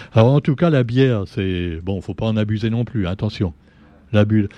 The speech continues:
Mais moi, je bois de la bière également sans alcool, hein. Des fois, c'est aussi bon, ça dépend de la marque. Et alors donc, cela dit, fabriquer soi-même sa bière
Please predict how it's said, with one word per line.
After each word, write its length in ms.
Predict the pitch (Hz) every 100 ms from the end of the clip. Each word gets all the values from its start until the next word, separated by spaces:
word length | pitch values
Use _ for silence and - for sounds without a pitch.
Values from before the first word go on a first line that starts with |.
| -
Mais 100 | 117
moi, 140 | 117 160
je 120 | 156
bois 200 | 143 143
de 60 |
la 100 | 131
bière 360 | 123 127 160 170
également 380 | 139 123 131 160
sans 240 | - 160
alcool, 440 | 156 143 139 147 139
hein. 80 | - _ _ _ _
Des 120 | 110
fois, 160 | 101 165
c'est 100 | 151
aussi 280 | 131 127 139
bon, 180 | 123 127
ça 140 | 107
dépend 260 | 98 101 107
de 60 |
la 80 | 98
marque. 240 | 120 175 - - - -
Et 40 |
alors 200 | 117 135
donc, 220 | 156 202
cela 260 | - 160 135
dit, 220 | 143 208 - -
fabriquer 460 | - 156 139 175 156
soi-même 400 | - 160 170 160
sa 180 | -
bière 400 | 117 113 143 196